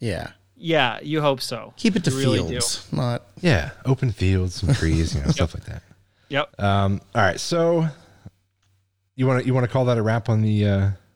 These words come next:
Speaker 2: I, I do. Um, I encourage anybody who wants to find out more, you know, check out your standard news sites. Uh, there's certainly a heck of a lot to learn.
Speaker 3: Yeah. You know,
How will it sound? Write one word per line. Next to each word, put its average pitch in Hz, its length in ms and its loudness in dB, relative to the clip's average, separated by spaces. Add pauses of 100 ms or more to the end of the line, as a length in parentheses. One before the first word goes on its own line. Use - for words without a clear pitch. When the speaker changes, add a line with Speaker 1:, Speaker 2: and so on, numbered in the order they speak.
(240)
Speaker 2:
I, 277 300 2
I 180 180 2
do. 226 460 -2
Um, 156 260 2
I 147 120 2
encourage 165 440 0
anybody 165 460 -4
who 151 120 -10
wants 139 260 -8
to 147 40 -14
find 147 320 -8
out 131 160 -8
more, 143 380 -12 (300)
you 131 180 -14
know, 123 160 -14 (260)
check 139 240 -4
out 139 140 -4
your 147 80 -10
standard 135 420 -8
news 139 160 -6
sites. - 480 -4 (140)
Uh, 107 300 -14
there's 135 220 -6
certainly 143 440 -4
a 120 60 -8
heck 139 220 -10
of 131 60 -10
a 127 60 -8
lot 123 220 -10
to 135 60 -10
learn. 113 360 -16 (480)
Speaker 3:
Yeah. 82 260 2 (880)
You 151 100 2
know, 151 120 6